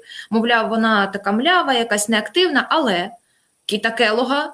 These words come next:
ми теж вже не бачимо за столом переговорів. Його місце, як ми бачимо, посів Стів Віткоф, спецпосланець з питань Близького Сходу. Чи не можемо ми дійти висновку, що таким чином Трамп демонструє, що йому питання Близького Сходу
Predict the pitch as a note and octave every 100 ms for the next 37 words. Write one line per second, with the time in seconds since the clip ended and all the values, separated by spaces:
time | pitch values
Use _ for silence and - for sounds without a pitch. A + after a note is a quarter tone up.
0 | - F#3 F#3+ F#3+ E4 G4 - G3 G#3 F#3+
1 | G3 G#3 A3 D#4+ E4 E4+ - G#3 G#3 G#3
2 | G3+ A3+ C4+ C#4 C#4+ D#4 A#3+ E3 D#3+ G#3
3 | G#3+ G3+ A3+ - E4 D4 C4+ A3 C4+ D4
4 | B3+ A#3 A3 C#4 C4+ - C4 C4 C#4+ -
5 | - - - A3 A3+ A3+ A3+ A3 C4 C#4+
6 | - A#3 B3+ C4+ - - G#3+ A#3 - C4
7 | D4 - A#3+ F3 - - - - - A#3+
8 | C4 F4+ F4+ D#4 D4 D4 A#3+ B3 C4 C4
9 | F4+ D#4 B3 - A3+ - C4+ B3+ A#3+ -
10 | - _ - A#3+ B3+ A#3 F4+ E4+ B3+ -
11 | - B3+ C#4+ A3+ A3 A#3+ A#3 - D4 F4
12 | D#4 A#3 F3+ - _ _ - C4+ B3 C4
13 | D4+ C4+ C4+ C#4 B3+ A3+ G3+ A#3+ - C#4+
14 | B3+ G#3+ - - E4+ G4 G3 D3